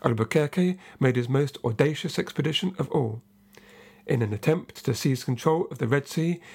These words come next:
he attacked the port of Aden, but failed to take it. He then went on to complete a reconnaissance of the Red Sea, making surveys of its coast and islands, and proving it could be navigated as far as Suez.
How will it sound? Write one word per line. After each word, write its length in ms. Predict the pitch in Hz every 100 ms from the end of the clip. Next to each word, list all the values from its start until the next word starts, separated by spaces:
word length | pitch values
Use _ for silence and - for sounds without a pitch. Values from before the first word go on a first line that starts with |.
| -
he 100 | -
attacked 360 | 117 151 170 -
the 80 | 139
port 320 | - 160 160
of 120 | 147
Aden, 400 | 165 127 107 110 - - - -
but 140 | 127
failed 360 | - 147 151 156
to 100 | -
take 260 | 151 120
it. 220 | - - - _ - _ _ - - - -
He 100 | -
then 160 | 120 139
went 160 | 135
on 220 | - 156 165
to 120 | 151
complete 440 | - 117 165 160 -
a 80 | 117
reconnaissance 680 | 110 - 151 151 185 180 -
of 120 | -
the 100 | 113
Red 220 | 127 151
Sea, 320 | - 135 107 - - - -
making 320 | 131 131 110
surveys 480 | - 151 151 160 135
of 80 |
its 140 | 113 -
coast 320 | 156 165 -
and 100 | - 156
islands, 460 | 123 104 104 - - - - - -
and 100 | 113
proving 300 | 160 156 127
it 160 | 120
could 180 | - 147
be 120 | 147
navigated 560 | 139 139 143 160 185 139
as 100 | 107
far 260 | 160 147 -
as 80 | -
Suez. 540 | - 127 110 113 -